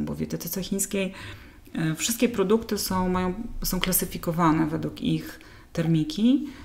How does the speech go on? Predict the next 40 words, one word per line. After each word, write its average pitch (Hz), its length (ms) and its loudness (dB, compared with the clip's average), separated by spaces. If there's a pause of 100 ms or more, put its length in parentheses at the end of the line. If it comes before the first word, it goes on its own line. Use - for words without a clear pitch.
(100)
czyli 165 180 -2
według 156 300 -4
tego, 175 480 0 (280)
jak 185 200 0
one 170 160 4
na 165 100 4
nas, 160 440 0
jakie, 170 240 0
jakie - 260 -4
one 175 200 2
są 185 400 6
i 175 100 0
jak 175 180 0
na 170 80 4
nas 156 200 4
działają, 151 580 0
czyli 151 180 -4
mogą 151 260 0
być 151 120 -2
zimne, 156 580 0
ciepłe, - 400 -6
neutralne, 147 680 -2
gorące 147 480 0
i - 40 -6
tak 143 180 -8
dalej. 240 420 -2 (600)
E, 175 220 0
są 180 340 0
też 170 520 0
klasyfikowane 165 920 -2
według, 151 840 -4 (120)
em, 143 400 -4
ich - 120 -4
smaku, 226 600 2
bo 220 120 0
smak 165 420 0
też 165 220 -2
jest - 180 -10
klasyfikowany 156 760 -2
jako, 151 560 -6